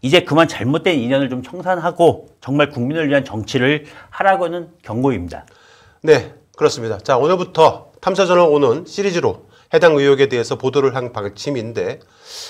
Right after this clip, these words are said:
Speaker 2: 먼저 다소 충-, 충격적인 인물 관계도를 공개하도록 하겠습니다. 한번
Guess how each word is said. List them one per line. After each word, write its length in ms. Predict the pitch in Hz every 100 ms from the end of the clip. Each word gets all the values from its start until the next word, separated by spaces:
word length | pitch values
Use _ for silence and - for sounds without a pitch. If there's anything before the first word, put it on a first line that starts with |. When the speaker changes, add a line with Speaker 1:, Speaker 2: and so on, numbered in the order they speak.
| -
Speaker 2:
먼저 360 | 131 175 170 110
다소 240 | - 131 180
충-, 180 | 196 -
충격적인 880 | - 226 233 233 214 123 107 196 -
인물 280 | 147 160 156
관계도를 680 | 120 123 131 123 123 143
공개하도록 600 | 139 117 117 113 110 101
하겠습니다. 600 | 107 98 - 90 85 80 - - -
한번 340 | - 147 131